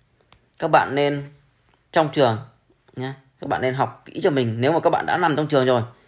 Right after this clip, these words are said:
các bạn học kỹ cho mình cái kiến thức cơ bản, cái điện tử cơ bản ấy. Cái đấy nó chính là cái tiền đề để các bạn làm điện tử sau này.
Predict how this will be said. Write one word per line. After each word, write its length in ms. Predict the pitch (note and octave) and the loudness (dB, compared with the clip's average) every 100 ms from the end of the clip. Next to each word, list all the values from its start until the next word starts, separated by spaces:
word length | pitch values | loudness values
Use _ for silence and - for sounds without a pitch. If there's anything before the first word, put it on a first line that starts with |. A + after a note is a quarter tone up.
| _ _ _ | _ _ _
các 60 | - | -2
bạn 140 | - | 0
học 140 | B2 A#2+ | 0 -2
kỹ 120 | G#2+ | -2
cho 80 | E3 | 0
mình 140 | C3+ | 0
cái 80 | A#2+ | -2
kiến 200 | A#2+ D#3 | -2 -4
thức 120 | G#3+ | -2
cơ 120 | - C#3+ | 2 2
bản, 180 | - - - _ _ _ _ | 2 -2 -20 _ _ _ _
cái 60 | - | 2
điện 140 | F3+ - | 2 2
tử 100 | A#2+ | 0
cơ 140 | C#3+ | 4
bản 180 | C3+ - | 2 0
ấy. 100 | - - _ _ _ _ - | -8 -20 _ _ _ _ -2
Cái 100 | D3+ | 4
đấy 160 | D#3+ | 4
nó 120 | G3 | 4
chính 180 | F#3+ F#3+ | -2 0
là 80 | F3+ | 2
cái 100 | C#3 | 2
tiền 260 | F3 C#3+ C3+ | 4 4 6
đề 180 | C3+ | 4
để 80 | A#2 | 2
các 100 | A#2 | 0
bạn 220 | D#3+ A2+ - - | 2 2 -2 -8
làm 240 | C3+ B2+ A#2+ | 0 2 0
điện 100 | B2 | -4
tử 120 | A#2 | -4
sau 140 | C3+ | 0
này. 120 | C3 | 0